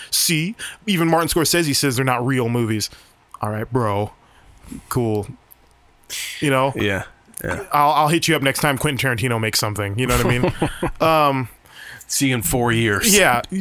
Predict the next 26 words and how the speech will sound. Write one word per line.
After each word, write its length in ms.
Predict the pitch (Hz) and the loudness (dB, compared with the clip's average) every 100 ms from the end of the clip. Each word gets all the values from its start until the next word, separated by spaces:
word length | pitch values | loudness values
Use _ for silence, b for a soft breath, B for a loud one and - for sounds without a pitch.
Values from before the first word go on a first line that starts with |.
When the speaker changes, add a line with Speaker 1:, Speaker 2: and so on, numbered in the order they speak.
| 196 | 0
Speaker 1:
but, 200 | 226 196 | 2 2
like, 360 | 208 190 - - - | 2 2 -2 -10 -2
I 100 | 190 | 0
didn't, 160 | 226 254 | 2 0
I 100 | 226 | 0
didn't 160 | 285 175 | 0 0
take 120 | 156 | 0
it 60 | 139 | 0
as 100 | 123 | -2
a 60 | |
dig. 260 | 113 131 147 | 0 0 2
I 100 | 147 | 2
felt 200 | 165 160 | 2 2
like 400 | 147 143 139 - b b b _ | 2 2 -2 -8 b b b _
they 200 | 143 202 | 0 2
are 180 | 226 285 | 2 2
theme 200 | 139 120 | 0 -2
parks. 260 | 104 101 - | -2 -2 -2
Like, 140 | 143 | 0
they're, 400 | 123 165 160 156 | 0 2 2 0
they're 200 | 143 170 | 0 2
literally 520 | 160 156 175 196 202 | 2 2 2 2 2
a 80 | 185 | 0
collection 520 | - 160 151 151 175 | 0 0 0 0 0
of 120 | 151 - | -2 -2
things 560 | - 151 151 156 147 | -2 0 0 -2 -2